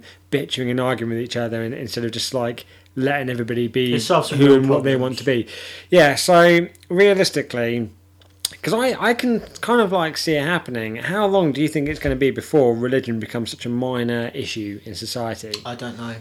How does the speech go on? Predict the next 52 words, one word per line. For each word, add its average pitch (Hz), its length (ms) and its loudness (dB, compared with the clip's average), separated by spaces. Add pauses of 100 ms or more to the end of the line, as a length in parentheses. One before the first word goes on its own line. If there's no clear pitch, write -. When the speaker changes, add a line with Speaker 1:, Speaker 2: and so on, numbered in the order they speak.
(500)
Speaker 2:
I 120 60 -12
honestly 120 300 -10
don't 117 240 -12
know. 117 180 -12
The 120 160 -14
problem 123 380 -8
is 120 260 -8
that 120 120 -6
Speaker 1:
I 131 60 -4
think 233 240 0
it's 143 100 2
here. 165 480 0
I 139 40 -6
think 226 140 2
it's 135 120 0
going 160 260 6
Speaker 2:
I 120 60 2
Speaker 1:
that 110 80 -4
Speaker 2:
don't 214 140 2
Speaker 1:
way 214 40 0
Speaker 2:
know. 226 220 0
Speaker 1:
a - 20 0
lot. 139 300 0
Speaker 2:
I 180 60 0
really 202 280 -4
don't 202 240 0
think 202 180 -8
it 190 120 -2
is. 208 440 -6
I 147 120 -6
don't 185 220 -6
think 190 220 -8
it 185 120 -2
is. 185 160 -2
There 165 140 -2
Speaker 1:
You 170 80 4
Speaker 2:
are 175 100 2
Speaker 1:
don't? 131 100 2
Speaker 2:
certain 196 600 4
religions 165 580 0
that 147 140 -4
are 160 260 0
dropping 151 400 -6
in 139 140 -8
numbers, 120 480 -8
but 127 160 -10
there 135 180 -4
are 135 100 -6
others 139 420 -2
that 135 100 -10
are 117 80 -14
expanding, 117 720 -6